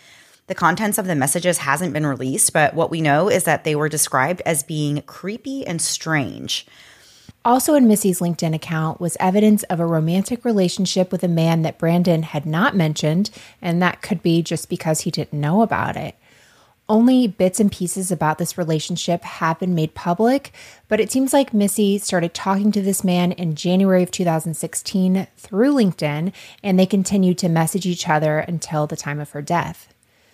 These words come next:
Speaker 2: Messages were actually routinely deleted, so only some of them were able to be recovered,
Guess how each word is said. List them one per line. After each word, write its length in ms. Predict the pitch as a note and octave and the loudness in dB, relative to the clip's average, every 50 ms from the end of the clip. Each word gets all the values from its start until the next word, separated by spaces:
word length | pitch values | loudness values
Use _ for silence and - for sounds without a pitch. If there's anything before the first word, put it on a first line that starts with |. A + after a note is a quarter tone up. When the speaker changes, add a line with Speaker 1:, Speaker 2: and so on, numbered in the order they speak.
| _ _ _ _ _ _ _ _ - | _ _ _ _ _ _ _ _ -4
Speaker 2:
Messages 600 | G#3+ G#3 G#3+ G#3+ - A3+ A3 A3+ A3 G#3+ - - | 0 2 2 2 2 2 2 2 2 2 2 0
were 80 | G#3 G3 | 0 2
actually 280 | F3+ F3 - - F#3 | 2 2 0 -4 -4
routinely 600 | D#3+ E3 D#3+ - - - - F#3+ F#3 F3 F3 E3+ | -4 -4 -6 -8 -8 -4 -2 0 0 0 0 0
deleted, 640 | D3+ D#3+ C#3+ D3 D#3 D3+ D#3+ D#3+ F#3+ G3+ G#3+ G3+ - | -2 -4 -4 -4 -4 -2 0 2 4 4 4 2 0
so 400 | - - G3 E3+ D#3+ D#3+ E3 - - | 0 2 4 4 4 4 2 0 -2
only 300 | F3 F3 F#3+ G#3 A3 G#3+ | -2 0 2 4 4 2
some 260 | A3 - G3 F3 E3+ | 2 0 0 0 2
of 140 | F3 F#3+ G3 | 0 0 0
them 240 | - A3 A3+ A3+ | 0 2 2 2
were 100 | G#3+ G3 - | 2 0 0
able 200 | E3+ E3 E3 F3+ F3 | -2 -2 -2 -2 -4
to 120 | - F3 | -4 -4
be 140 | E3 E3 D#3+ | -4 -4 -4
recovered, 680 | D#3 D#3 - - - E3+ E3+ G3 G#3 A3+ B3 B3+ B3+ | -4 -6 -6 -4 -2 0 0 2 2 2 2 0 -2